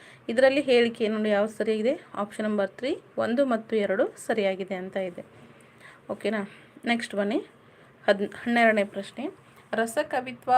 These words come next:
ಒಂದೇ ಆದರೂ ಅದರ ರಚನೆಗೆ ಬಳಕೆಯಾಗುತ್ತಿರುವ ಛಂದೋ ಪ್ರಕಾರಗಳು ಯಾವುದು ಅಂತ. So ಇದರಲ್ಲಿ ಪದ್ಯದಲ್ಲಿ ತೋರಿಸ್ಲಾ ನಾನು ಯಾವುದು ಅಂತ? So ಯಾಕಂದ್ರೆ ತುಂಬ ಜನ ತುಂಬ,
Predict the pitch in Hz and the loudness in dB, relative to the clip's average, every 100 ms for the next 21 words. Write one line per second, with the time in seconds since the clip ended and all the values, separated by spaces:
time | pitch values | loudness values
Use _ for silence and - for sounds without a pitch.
0 | - 220 214 226 240 - 214 196 226 370 | 4 2 0 2 0 2 0 2 2 2
1 | 226 214 202 285 196 - 247 226 208 320 | 2 2 2 4 0 0 -2 -2 0 0
2 | 285 214 220 262 247 220 226 208 202 226 | 2 2 2 2 2 0 -2 -2 0 -2
3 | - 208 208 214 202 196 202 190 196 202 | -2 -2 0 -2 -4 -6 -6 -4 -2 -2
4 | 190 190 196 190 190 - - - - - | -2 -4 -6 -6 -6 -8 -10 -20 -20 -20
5 | - - - - - - - - - - | -20 -20 -20 -20 -20 -20 -20 -20 -20 -14
6 | - 233 220 220 220 226 - 233 226 233 | -2 0 2 0 0 -2 0 2 2 2
7 | 233 226 233 233 247 240 233 247 262 226 | -2 0 -2 -2 -2 -2 0 -2 -4 -6
8 | - 240 226 220 226 214 214 254 226 - | -8 -4 -2 0 -2 -2 -4 -6 -8 -14
9 | - - - - 220 214 226 240 262 226 | -20 -20 -20 -10 -6 -4 -2 -4 -2 -2
10 | 233 226 233 247 233 | -2 -2 -4 -4 -2